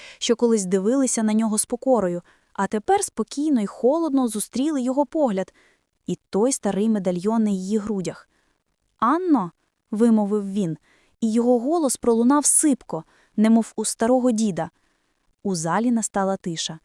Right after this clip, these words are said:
Усі почули це ім'я. Усі побачили, як блідне пихатий чоловік у дешевому, дорогому костюмі.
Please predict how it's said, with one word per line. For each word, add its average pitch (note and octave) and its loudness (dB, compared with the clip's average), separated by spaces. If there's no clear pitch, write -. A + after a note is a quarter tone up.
Усі D4 2
почули F#3 -4
це F3+ -4
ім'я. F#3 -2
Усі G3 -4
побачили, F#3+ 0
як G#3 0
блідне F#3 2
пихатий F#3+ -2
чоловік F#3 -4
у G#3 -2
дешевому, G#3 0
дорогому F3 -2
костюмі. E3 -6